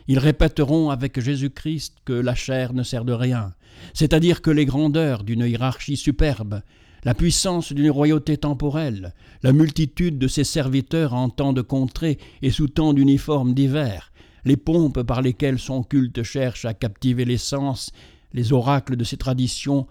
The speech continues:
revêtus quelquefois des séductions de la philosophie humaine, que tout cela est inutile, que la puissance est à Dieu, que le salut est dans la folie de la croix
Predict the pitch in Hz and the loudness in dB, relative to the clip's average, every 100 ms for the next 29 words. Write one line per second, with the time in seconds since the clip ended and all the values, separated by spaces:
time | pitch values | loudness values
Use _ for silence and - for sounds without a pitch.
0 | - - _ - 135 147 139 147 139 117 | -14 -20 _ -4 0 2 2 0 0 -2
1 | 131 - 143 135 127 - 143 127 - - | -2 -2 -2 -2 -2 -2 -2 -2 -4 -4
2 | 147 139 127 120 147 139 135 139 - 139 | 0 2 0 -2 2 2 2 0 2 2
3 | 135 143 143 143 131 - _ _ - 147 | 4 2 2 0 -2 -8 _ _ -2 0
4 | 180 147 131 120 110 - _ - 131 156 | 0 0 0 -2 -4 -14 _ -10 -2 2
5 | 127 117 - 117 101 98 95 - _ 135 | 2 0 -4 -6 -4 -8 -10 -14 _ -2
6 | 135 - 143 - 156 147 139 - 131 131 | 2 6 6 4 0 0 0 -4 -4 -2
7 | 127 135 117 - - _ _ 143 147 - | 2 2 2 -4 -14 _ _ -2 0 0
8 | 160 160 196 - 156 151 156 147 131 160 | 0 0 -2 -2 -2 0 2 0 0 0
9 | 151 156 135 135 127 - 151 151 | 2 2 0 -4 -4 -8 -8 -8